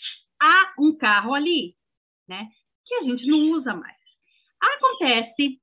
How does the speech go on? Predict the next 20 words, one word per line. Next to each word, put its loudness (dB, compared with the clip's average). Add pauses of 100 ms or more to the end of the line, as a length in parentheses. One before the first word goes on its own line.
que -2
em 0
inglês 2
não 0 (160)
teve -4
essa -4
adaptação -4
que -6
a -4
gente -4
fez 0
no -4
português. -8 (800)
Então, -2 (320)
ao 0
invés -2
do -2
uso -8
do -10
have, -2